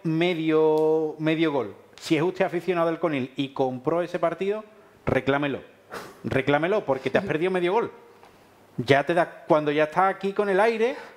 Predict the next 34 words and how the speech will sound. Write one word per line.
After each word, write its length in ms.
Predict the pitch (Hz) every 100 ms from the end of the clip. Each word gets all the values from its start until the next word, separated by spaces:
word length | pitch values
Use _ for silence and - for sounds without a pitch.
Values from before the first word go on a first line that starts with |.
| - -
ya 280 | 123 131 147
te 80 | 151
ponen 300 | 170 170 170
el 140 | 165
gol. 260 | 180 269 - - - -
Así 300 | 107 - 120
que, 640 | 147 180 165 135 117 117 -
por 140 | - 127
favor, 400 | - 120 139 - - - _
mm, 220 | 123 123
reclam-, 500 | 117 127 131 135 131 - -
reclamen 640 | 120 131 123 160 180 185
ese 160 | 180 175
tipo 400 | 156 160 165 - - - - - 131
de 720 | 139 156 151 151 147 143 151
este 180 | 151 156
tipo 240 | 151 151 151
de, 360 | 151 147 143 123
de, 120 | 131
de 140 | 120
plataformas, 800 | 120 127 120 - 165 165 160 160 139
de, 460 | 139 131 127 123 113
de, 200 | 123 - - - - 110
de 80 | 117
retransmisiones, 720 | 135 135 123 123 143 151 175 - - - - _
porque 320 | 131 131 131
no 80 | 131
le 80 | 143
hace 160 | 135
ningún 400 | 143 135 135 131
bien 300 | 131 131 131
al, 680 | 127 123 120 120 117 117 -
al 180 | - 123
fútbol. 380 | - 120 98 98